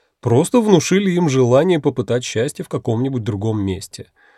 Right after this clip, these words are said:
И отлично всё получилось. Сам видишь». «Ну, в общем, да». «А остальные деревья?»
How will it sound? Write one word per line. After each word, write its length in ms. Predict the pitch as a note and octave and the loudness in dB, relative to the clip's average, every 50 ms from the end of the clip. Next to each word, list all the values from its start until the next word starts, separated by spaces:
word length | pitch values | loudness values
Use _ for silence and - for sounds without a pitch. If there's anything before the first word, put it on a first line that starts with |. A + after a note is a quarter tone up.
| _ _ _ - | _ _ _ -2
И 300 | B2 A#2+ D#3 G#3 A#3+ C4 | 0 0 2 2 2 2
отлично 640 | C4 A3 C3+ - C#3 B2+ D3+ G3 - - G3+ G#3+ | 2 0 2 2 4 4 4 0 -2 -8 -10 -10
всё 240 | - - - A#2 C#3 | -10 -6 -6 -6 -6
получилось. 840 | - - B2+ G#2+ F#2+ E2+ - - F#2+ G#2 - C3+ B2 - - - _ _ _ _ _ _ | -6 -8 -8 -8 -8 -10 -12 -14 -16 -16 -18 -20 -20 -20 -20 -20 _ _ _ _ _ _
Сам 320 | - - D3 - G3+ C#3+ | -6 -4 -4 -4 -4 -6
видишь». 540 | G2 F#2+ F#2 F2 F2+ - - - - - _ _ _ _ _ _ _ _ _ _ _ _ _ _ - | -6 -8 -8 -10 -12 -18 -20 -20 -20 -20 _ _ _ _ _ _ _ _ _ _ _ _ _ _ -8
«Ну, 420 | A2 F#2 G2 A2+ D3 F#3 G3 F3+ - - _ _ - | -6 -4 -2 -2 -2 -2 -4 -6 -8 -16 _ _ -6
в 260 | A2+ F#2+ F2 G#2+ G2+ | -6 -4 -2 -2 -4
общем, 400 | A2 B2 - - - G3 F3 A#2+ | -4 -6 -8 -10 -10 -8 -8 -8
да». 400 | G2+ F#2+ F2 F2 F#2 F#2 - _ _ _ _ _ _ _ _ _ _ _ _ _ - | -8 -8 -8 -8 -12 -12 -14 _ _ _ _ _ _ _ _ _ _ _ _ _ -2
«А 400 | A2 G2 G2 F#2+ F2+ F2+ F#2+ G#2 | 0 2 2 2 0 -2 -4 -6
остальные 520 | G2+ - - A#2+ G2 F2+ F#2 F#2+ G#2 A2 | -6 -4 -4 -4 -4 -2 -2 -2 -2 -2
деревья?» 580 | G#2+ A2+ A#2+ A2+ B2 A#2+ A2+ A2 A#2 A2+ G#2+ | -2 -2 -2 0 0 -2 -2 -4 -6 -8 -10